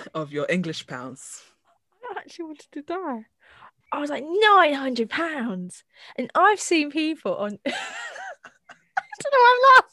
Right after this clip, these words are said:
Speaker 2: I'm laughing.
Speaker 1: <laughs>
Speaker 2: But girl, people like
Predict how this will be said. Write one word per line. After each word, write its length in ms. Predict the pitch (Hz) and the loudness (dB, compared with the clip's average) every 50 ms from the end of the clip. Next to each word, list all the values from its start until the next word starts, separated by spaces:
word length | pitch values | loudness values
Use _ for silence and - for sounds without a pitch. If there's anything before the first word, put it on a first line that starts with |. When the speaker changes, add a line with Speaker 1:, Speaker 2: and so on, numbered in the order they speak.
| _ _ - | _ _ 0
Speaker 2:
I'm 360 | - 262 - - - 220 180 - 247 | 0 0 0 -2 -2 -2 -2 0 0
laughing. 400 | 233 226 - - - 254 269 262 - - | 0 0 -2 -2 0 0 0 0 -2 -12
Speaker 1:
<laughs> 0 | - _ _ _ _ 539 _ _ _ _ _ _ 807 - - - | -20 _ _ _ _ _ _ _ _ _ _ _ _ -12 -10 2
Speaker 2:
But 160 | - 605 523 - | 4 2 4 6
girl, 400 | 554 539 539 539 - - - - - | 4 4 4 4 0 -2 -10 -4 0
people 240 | 480 480 466 466 440 | 0 2 2 2 2
like 180 | 415 392 339 | 2 2 0